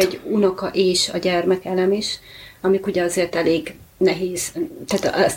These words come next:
te-, képlet szem-, képlet dim-, dinamika szempontjából nehéznek minősül, tehát hiányzó elemek vannak,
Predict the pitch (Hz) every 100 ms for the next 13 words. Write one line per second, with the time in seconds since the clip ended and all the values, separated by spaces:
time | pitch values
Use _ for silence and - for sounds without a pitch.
0 | - 220 - 220 196 180 202 - 220 254
1 | 180 175 190 170 170 202 175 - - 190
2 | 175 180 180 165 160 156 156 151 - 139
3 | 135 185 185 180 165 180 - 220 202 185
4 | 175 175 165 151 147 - 160 170 160